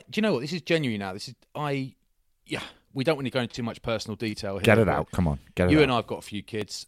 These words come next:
Speaker 1: uh, and all that stuff, and some people have very smooth, uh, sort of conception to birthing journeys. Lots of people don't,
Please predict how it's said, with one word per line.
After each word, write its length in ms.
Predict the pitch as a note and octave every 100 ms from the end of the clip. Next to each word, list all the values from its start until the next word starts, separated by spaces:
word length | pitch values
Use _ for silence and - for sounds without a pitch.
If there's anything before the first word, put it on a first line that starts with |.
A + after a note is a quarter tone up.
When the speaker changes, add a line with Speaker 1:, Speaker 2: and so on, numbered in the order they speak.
| A2+
Speaker 1:
uh, 160 | A2 A2
and 80 |
all 100 | A#2
that 160 | A2 F#2+
stuff, 260 | - G#2+ -
and 200 | A2+ A2+
some 220 | - C#3+ C3+
people 280 | A#2+ A2
have 180 | G#2 A2
very 240 | B2 G#2+ G#2
smooth, 580 | - - A2 G#2 G2+ F#2+ - - _ _ _ _
uh, 380 | G#2+ G#2 G#2 G2+ -
sort 300 | - G#2+ F#2
of 220 | G2 - _ _ _ -
conception 540 | A#2+ G2+ - - G#2+
to 80 | G2
birthing 380 | F2+ G2+ - G2
journeys. 440 | - G#2 G2+ G2
Lots 180 | A#2 G#2+
of 60 | -
people 240 | G2 G#2+ -
don't, 360 | G#2 G2+ G2+